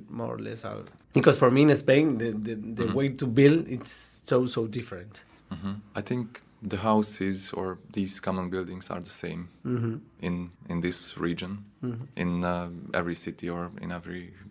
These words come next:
Speaker 2: uh, villages. The difference, the difference makes, uh, I, I, I mean, the, the buildings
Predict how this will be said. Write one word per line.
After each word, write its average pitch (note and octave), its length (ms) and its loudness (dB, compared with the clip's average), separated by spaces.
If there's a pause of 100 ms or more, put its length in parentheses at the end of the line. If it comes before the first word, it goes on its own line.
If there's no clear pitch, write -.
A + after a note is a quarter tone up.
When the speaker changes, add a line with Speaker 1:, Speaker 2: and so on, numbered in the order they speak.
(120)
Speaker 2:
uh, E2+ 360 -6 (360)
villages. F2+ 600 -2
The G2+ 120 0
difference, A2+ 880 -2
the G#2 80 4
difference G2+ 520 0
makes, F#2+ 460 -2
uh, F2+ 320 -10 (200)
I, G2+ 60 4 (160)
I, F#2+ 200 0 (200)
I E2+ 60 -4
mean, F2+ 240 -6 (200)
the, F2+ 460 -6 (240)
the F2+ 80 4
buildings F#2+ 640 4